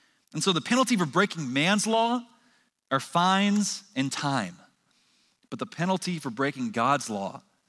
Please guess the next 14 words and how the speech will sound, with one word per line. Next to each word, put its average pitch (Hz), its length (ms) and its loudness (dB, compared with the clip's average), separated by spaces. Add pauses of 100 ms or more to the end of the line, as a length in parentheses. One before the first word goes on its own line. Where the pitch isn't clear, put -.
(360)
is 120 160 -8
death. - 440 -6 (1200)
And 120 100 -12
so 147 360 2
insofar 175 920 2 (420)
as 123 240 0
we 143 180 2
can 170 220 0
be 165 180 2
citizens 156 640 0
of 113 180 -6
Texas - 440 -2
of 139 80 -4
America, 151 640 0